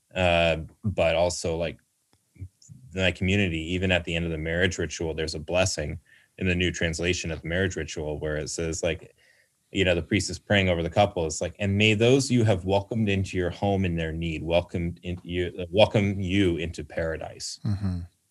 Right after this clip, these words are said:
Speaker 1: Right? And so there's this communal aspect that's recognized there.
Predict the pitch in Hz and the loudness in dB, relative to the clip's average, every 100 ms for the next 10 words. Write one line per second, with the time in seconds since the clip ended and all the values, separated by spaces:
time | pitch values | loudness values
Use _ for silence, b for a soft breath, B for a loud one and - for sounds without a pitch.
0 | - 87 87 85 - 92 90 85 82 104 | -4 0 0 -2 -2 0 2 0 -2 0
1 | 92 87 82 - 104 101 98 90 90 90 | 2 2 -2 -2 2 4 6 6 4 2
2 | - 80 - 71 - - 82 80 82 76 | -2 -6 -6 -10 -10 -2 -2 0 -6 -8
3 | 71 71 71 65 | -10 -10 -8 -10